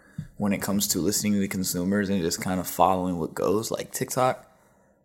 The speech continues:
for people who don't know, you know, has all these trends where they speed up songs and, like, it's easier to dance to them, I guess, or they'll slow 'em down and, like, do different dances or trends with them.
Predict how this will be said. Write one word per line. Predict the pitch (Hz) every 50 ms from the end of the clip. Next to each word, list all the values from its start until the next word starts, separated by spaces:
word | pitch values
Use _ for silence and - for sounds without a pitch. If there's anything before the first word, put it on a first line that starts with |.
| _ _ _ _ _ _ _ _ _ _ _ _ - - -
for | - 127
people | 113 117 117 120 117
who | 110
don't | 107 92 117 110 113 90 98
know, | 101 104 101 98
you | 92 98
know, | 92 90 90 87
has | 95 110 101 101 -
all | - 104 104
these | 101 95 92 -
trends | - 110 101 101 95 92 87 - - - - _ _
where | - 98 98
they | 82 87 90
speed | - - - 98 -
up | 87 - -
songs | - 107 101 98 92 92 95 92 92 95 - - - - - _ -
and, | 92
like, | 87 87 85 69 - -
it's | 101 - -
easier | 98 104 98 98 87
to | 82 78
dance | - - 85 78 - - -
to | -
them, | 95 101 104 104 104 -
I | - 90
guess, | 92 98 107 107 110 113 -
or | 85 87
they'll | 87 85
slow | - - - 92 90 90
'em | 90 90
down | 85 85 87 90 92 90 92 95 - -
and, | 95 92
like, | 90 80 82 82 -
do | - 92 95 95
different | 92 87 - 95 85 85
dances | 85 87 92 95 - - 87 -
or | 78
trends | - - 95 95 101 -
with | 101 98 -
them. | 104 95 85 -